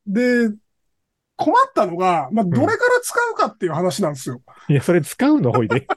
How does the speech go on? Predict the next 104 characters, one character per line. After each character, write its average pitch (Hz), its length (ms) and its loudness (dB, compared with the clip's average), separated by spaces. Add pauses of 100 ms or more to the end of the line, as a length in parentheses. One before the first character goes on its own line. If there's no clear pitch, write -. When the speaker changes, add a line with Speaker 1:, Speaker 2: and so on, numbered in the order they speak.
(260)
Speaker 1:
<laughs> - 320 -18
Speaker 2:
そ 175 80 2
れ 160 80 4
開 139 100 0
け 151 140 2
て、 196 180 0
そ 180 120 -2
の 151 80 2
メ 151 80 2
ッ - 20 -14
セ 151 120 -2
ー - 20 0
ジ 123 80 -6
書 127 120 -2
い 127 60 0
て - 80 -2
あ 113 60 0
る 110 80 2
や - 80 4
つ。 571 100 0
Speaker 1:
だ - 60 -14
っ - 20 -14
て 330 80 2
さ、 208 260 0
そ 339 240 2
ん - 40 -2
な 453 200 4
ん、 190 120 -4 (440)
Speaker 2:
う 131 80 -4
ん。 110 100 -6
う - 20 -4
ん。 185 40 -2
Speaker 1:
ど 285 200 2
う 320 40 -2
し - 120 -6
と - 120 2
け 403 120 2
っ - 20 -2
て - 140 -4
い 208 120 0
う 240 60 -4
の？ 175 80 -6 (600)
Speaker 2:
ま 135 100 -6
あ、 - 20 -4
な 127 120 -2
ん - 20 0
か 113 80 -2
飾 143 220 2
っ - 80 0
と 190 80 4
い 175 40 2
た 156 80 2
ら 147 60 2
い - 20 4
い - 40 4
じ 214 40 0
ゃ 202 40 2
な 160 60 2
い - 0 -
で 135 40 2
す - 60 -16
か、 135 80 0
お 120 100 2
も-、 117 120 -4 (180)
な 110 100 -2
ん - 20 -4
か 113 100 -2
思 117 220 0
い 113 40 -2
出 113 80 -2
で。 269 160 2
Speaker 1:
天 254 160 2
下 269 100 4
エ 269 200 2
ッ 190 140 0
グ 185 260 0
を。 - 80 -4 (520)
Speaker 2:
<laughs> - 560 -2
鹿 143 120 4
児 143 40 4
島 139 240 2
の 131 560 4
友 127 160 0
達 123 180 0
が 123 80 2
み 123 100 0
ん 123 40 -4
な 120 140 0
ね、 185 120 2
送 147 140 0
り 131 80 4
出 131 60 2
し - 40 -4
て 104 60 -14
く 120 60 -2
れ 123 40 0
た 160 120 0
な 226 120 2
っ - 20 2
て - 160 -4
い 113 140 0
う、 101 60 -4
こ 92 340 -4
う、 - 40 -20